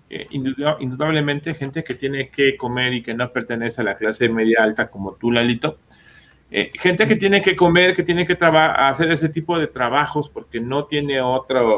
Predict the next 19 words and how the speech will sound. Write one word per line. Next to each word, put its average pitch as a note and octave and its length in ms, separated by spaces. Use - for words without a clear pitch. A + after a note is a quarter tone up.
otra C3 240
fuente B2+ 320
de A#2 80
ingreso. A2+ 680
Gente E3 400
que F3+ 100
se C#3+ 140
dedica D3 1000
a... A#2 680
Me C3+ 80
tocó D#3 260
ver E3 260
perros, D#3 560
eh, G2+ 1000
que C3+ 120
los A#2+ 120
están C#3+ 220
ahí D3+ 100
mostrando C3+ 580